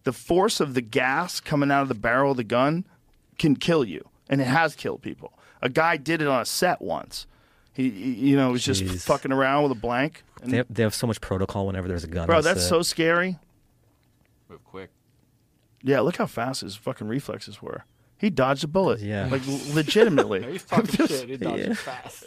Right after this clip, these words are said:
Speaker 1: Uh, bro, but he would constantly talk shit at every press conference. It got so bad to the point where it, it, when they did his, uh, like, the weigh-in thing,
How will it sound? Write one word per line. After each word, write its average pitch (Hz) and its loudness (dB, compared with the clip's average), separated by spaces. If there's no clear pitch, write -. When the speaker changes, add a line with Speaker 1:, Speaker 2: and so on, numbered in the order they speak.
Speaker 1:
Uh, 151 0
bro, 139 4
but 120 2
he 175 2
would 151 2
constantly 156 0
talk 143 0
shit 156 2
at 135 0
every 139 2
press 147 -2
conference. - -8
It 147 2
got 190 2
so 185 2
bad 175 0
to 170 -12
the 139 -10
point 147 0
where 131 2
it, - -14
it, - -12
when 143 0
they 143 2
did 151 0
his, 135 -2
uh, 110 0
like, 110 -4
the 123 2
weigh-in 143 0
thing, 180 0